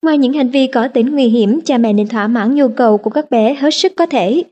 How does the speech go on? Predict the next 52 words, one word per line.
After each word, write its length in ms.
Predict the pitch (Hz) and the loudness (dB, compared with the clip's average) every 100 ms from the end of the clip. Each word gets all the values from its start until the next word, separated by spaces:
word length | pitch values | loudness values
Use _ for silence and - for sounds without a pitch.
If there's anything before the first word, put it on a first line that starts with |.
| _ _ _ _ _ 311 | _ _ _ _ _ 0
Điều 100 | 294 | 2
đáng 180 | 285 | 2
lưu 140 | 339 311 | 2 2
ý 320 | 285 269 359 | 2 2 4
là 120 | 320 | 2
trẻ 220 | - 214 | 0 -2
hoàn 200 | 220 226 | 0 0
toàn 280 | 208 220 208 | 0 0 0
không 180 | 196 214 | 0 0
có 120 | 302 | -2
cảm 200 | 311 202 | -2 -2
giác 320 | 226 262 349 | 0 -2 0
về 80 | 269 | 0
sự 140 | 240 226 | 0 0
trật 160 | 226 - | 0 0
tự 180 | 220 196 | 0 2
giống 220 | 226 226 | 0 0
như 140 | 294 | 2
người 160 | 254 220 | 2 2
lớn. 320 | 208 214 370 - _ _ _ - | 2 2 0 -6 _ _ _ -2
Kinh 160 | 381 349 | 0 2
nghiệm 260 | 294 208 | 2 2
có 120 | 214 302 | 0 0
thể 200 | 262 220 | 0 0
khiến 280 | 240 254 339 | 2 2 2
cho 80 | 262 | 0
suy 140 | 247 | 2
nghĩ 140 | 220 202 | 4 4
người 160 | 226 | 4
lớn 220 | 214 220 | 4 2
trở 120 | 302 214 | 2 0
nên 140 | 226 | 2
phức 200 | 370 359 | 0 0
tạp, 280 | 262 226 - _ _ | -2 -2 -6 _ _
nhưng 120 | 381 381 | 0 2
trẻ 120 | 233 | 2
nhỏ 240 | 240 208 | 2 2
lại 140 | 262 220 | 2 2
rất 180 | 370 | 0
đơn 220 | 277 233 233 | 2 2 2
giản. 300 | 196 220 359 _ _ - | 0 -4 -6 _ _ -4
Các 160 | 349 | 0
bé 200 | 269 240 | 0 0
đang 160 | 262 226 | 0 0
ở 140 | 202 | 0
trong 180 | 202 214 | 0 0
quá 100 | 277 | 0
trình 200 | 285 220 | 2 2
cảm 280 | 220 202 214 | 0 -2 0
nhận 180 | 254 - | -2 0
thế 120 | 262 | 0
giới, 360 | 240 233 359 | 0 2 0